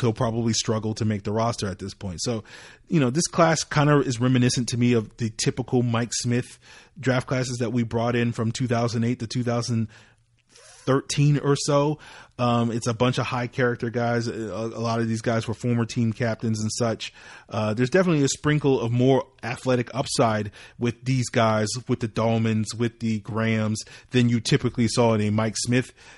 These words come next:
draft class. And, and s-, certainly you see that with Pitts and, and Grant as well. Um, so I, you know, I'm not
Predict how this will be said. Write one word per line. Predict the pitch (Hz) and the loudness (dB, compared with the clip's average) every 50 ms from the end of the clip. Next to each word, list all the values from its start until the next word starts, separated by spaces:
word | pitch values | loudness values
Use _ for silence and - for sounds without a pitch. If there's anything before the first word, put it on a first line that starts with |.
| - _ | -20 _
draft | - - 117 107 98 - - | -2 -2 0 0 -2 -4 -4
class. | - 120 113 110 110 110 107 - | -2 0 0 2 0 0 -2 -2
And, | 113 107 117 | -2 -2 -2
and | 120 113 110 - - - - - | -2 -2 -2 -2 -2 -4 -4 -4
s-, | 120 - - | -4 -2 2
certainly | - 147 135 123 127 113 | 2 2 2 2 0 -2
you | 113 110 | 0 0
see | - - - 123 | 0 0 0 0
that | 117 110 107 104 110 | 0 0 -2 -2 -2
with | 117 113 107 - - - - - - _ | -4 -4 -4 -6 -12 -20 -20 -20 -16 _
Pitts | - - 131 113 - - - | -2 -2 -2 -2 -2 -4 -6
and, | 110 110 117 | -6 -4 -4
and | 110 110 110 101 | -2 -2 -2 -2
Grant | - 110 107 107 107 104 - - | -2 0 0 0 -2 -2 -4 -8
as | - 110 107 101 110 | -8 -6 -6 -6 -4
well. | 110 110 120 117 113 107 104 101 95 - - - - - - _ - | -2 0 0 2 2 0 -2 -4 -8 -12 -18 -20 -20 -20 -20 _ -2
Um, | 120 117 117 113 113 113 113 113 117 - | 0 0 2 2 2 2 2 2 0 2
so | - 151 135 | 2 2 2
I, | 127 131 - - - - | 2 0 -2 -4 0 2
you | 160 139 | 4 4
know, | 117 104 98 - - | 4 2 0 -4 0
I'm | 123 131 131 | 2 4 6
not | 131 135 147 143 | 6 6 4 2